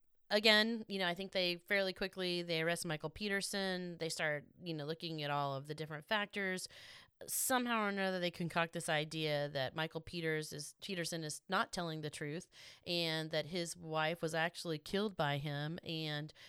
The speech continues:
he must have come in and banged her on the back of the head with a weapon, which they determined to be, um, something that may look like a blow poke that the f-, some of the different family members had one. So,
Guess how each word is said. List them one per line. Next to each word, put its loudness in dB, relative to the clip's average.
he -2
must 0
have -6
come -2
in -2
and -4
banged 0
her -4
on -8
the -8
back -2
of -2
the -2
head -2
with 0
a 0
weapon, -2
which 0
they 4
determined -2
to -4
be, -4
um, -4
something -2
that 0
may 0
look -2
like 0
a -2
blow 0
poke 2
that 4
the -2
f-, -8
some -2
of -6
the 0
different -4
family -2
members -4
had 0
one. 0
So, 2